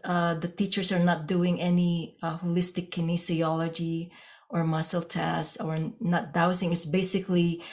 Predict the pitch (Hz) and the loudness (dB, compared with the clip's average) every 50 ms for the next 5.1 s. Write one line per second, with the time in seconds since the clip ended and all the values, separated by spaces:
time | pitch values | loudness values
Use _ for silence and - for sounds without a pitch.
0 | - - _ - - 196 170 165 160 165 175 175 180 170 160 - - - - - | -18 -20 _ -6 -2 0 0 2 4 6 6 6 6 4 2 0 -2 -2 0 0
1 | 180 180 185 180 175 170 165 160 165 165 - - - - 165 165 160 160 156 - | 2 2 4 4 2 2 2 0 0 0 0 0 0 0 -2 -2 -2 -4 -6 -4
2 | - 180 165 160 160 156 156 160 - - - - - - - - - - _ _ | -2 0 0 0 0 -2 -4 -6 -8 -12 -16 -18 -18 -20 -20 -20 -20 -20 _ _
3 | - - - 170 160 160 160 - - _ _ _ - - 196 196 175 170 170 - | -16 -8 -6 -4 -4 -4 -4 -8 -10 _ _ _ -2 0 2 4 4 2 2 2
4 | 190 180 170 156 160 156 151 156 160 165 170 185 202 190 160 143 - - - - | 2 2 4 4 4 2 2 4 4 6 6 6 6 4 2 0 0 -2 -2 -4
5 | - - | -4 -4